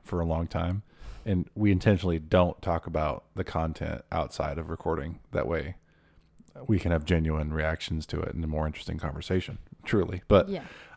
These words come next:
Speaker 1: I was picturing, like, okay, Flying Santa, maybe it's some story at some lighthouse where they saw a
Speaker 2: Like a
Speaker 1: shooting star
Speaker 2: legend.
Speaker 1: or
Speaker 2: Yeah.
Speaker 1: something. Like, <laughs> some constellation.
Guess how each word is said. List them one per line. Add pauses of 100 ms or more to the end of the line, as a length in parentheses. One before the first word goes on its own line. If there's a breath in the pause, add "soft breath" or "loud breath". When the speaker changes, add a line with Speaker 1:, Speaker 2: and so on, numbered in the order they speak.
(120)
Speaker 1:
I
was
picturing,
like, (460 soft breath)
okay,
Flying
Santa, (380 soft breath)
maybe
it's
some
story
at
some
lighthouse
where
they
saw
a
Speaker 2:
Like
a
Speaker 1:
shooting
star
Speaker 2:
legend.
Speaker 1:
or (180)
Speaker 2:
Yeah.
Speaker 1:
something. (140)
Like, (680 loud breath)
<laughs>
some
constellation.